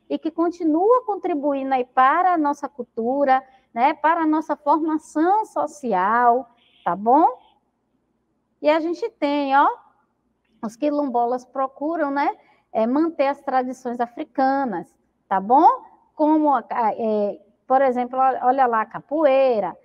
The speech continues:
as atividades econômicas, a religião, tá?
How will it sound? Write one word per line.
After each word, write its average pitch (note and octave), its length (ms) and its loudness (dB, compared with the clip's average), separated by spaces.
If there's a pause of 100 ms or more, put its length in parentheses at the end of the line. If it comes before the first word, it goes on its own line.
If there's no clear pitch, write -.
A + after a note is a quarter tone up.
(240)
as G3+ 180 -2
atividades A3+ 600 -2
econômicas, B3 880 -2
a A3 80 -2
religião, A#3+ 1160 -2 (400)
tá? C4+ 260 4